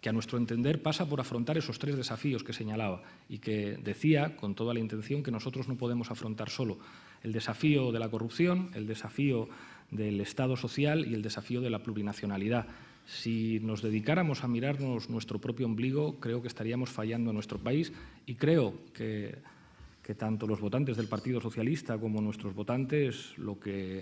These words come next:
están deseando es que pueda haber un acuerdo para afrontar de una manera democrática estos tres desafíos.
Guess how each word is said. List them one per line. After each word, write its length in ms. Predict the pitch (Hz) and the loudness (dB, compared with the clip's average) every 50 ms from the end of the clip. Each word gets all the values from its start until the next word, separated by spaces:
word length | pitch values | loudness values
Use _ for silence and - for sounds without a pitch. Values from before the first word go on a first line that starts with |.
| - - | -8 -10
están 320 | - - - 113 113 117 | -10 -8 -4 -2 0 0
deseando 580 | 123 117 - 110 113 120 127 127 127 135 147 - - - - - - | 0 0 -2 0 0 0 0 0 0 -2 -2 -4 -8 -14 -18 -14 -12
es 120 | - - | -10 -6
que 100 | - 127 | -4 -4
pueda 220 | 104 - 120 117 113 | -2 0 0 2 2
haber 180 | 110 120 120 | 2 2 2
un 80 | 120 117 | 2 2
acuerdo 480 | 113 113 - 135 135 131 143 160 151 - - | 2 2 2 2 4 4 2 0 0 -4 -4
para 360 | - 117 110 110 110 110 107 107 | -2 -2 0 0 0 0 0 0
afrontar 800 | - - - 110 110 113 - 151 160 170 180 - - - - - - | -2 -2 -2 -2 0 0 2 2 2 2 0 -2 -6 -14 -20 -14 -6
de 100 | 110 113 | -4 -2
una 140 | 113 120 120 | 0 2 2
manera 320 | 113 110 117 123 123 120 | 2 2 2 2 2 2
democrática 540 | 113 113 113 110 107 127 127 127 147 131 139 | 0 0 0 0 0 0 0 0 0 0 -2
estos 200 | 135 - 123 110 | -2 -2 -4 -6
tres 200 | - - 120 110 | -4 -4 -4 -4
desafíos. 480 | - 107 - 107 - 120 110 104 - | -4 -4 -4 -4 0 0 0 0 -2